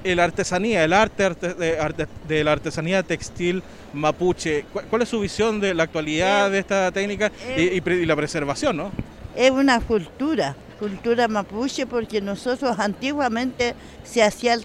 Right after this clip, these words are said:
Speaker 2: toda la ropa lo, lo mapuche. Entonces, el,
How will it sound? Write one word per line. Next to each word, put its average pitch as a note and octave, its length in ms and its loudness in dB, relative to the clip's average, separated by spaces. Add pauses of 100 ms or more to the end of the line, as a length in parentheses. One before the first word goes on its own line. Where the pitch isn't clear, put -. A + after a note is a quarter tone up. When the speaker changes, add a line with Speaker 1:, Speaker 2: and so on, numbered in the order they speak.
(120)
Speaker 2:
toda C#4+ 220 4
la C#4+ 160 2
ropa B3 480 0
lo, G#3 400 2
lo G#3+ 160 0
mapuche. G#3 600 0 (460)
Entonces, C4 960 2 (440)
el, G#3 760 0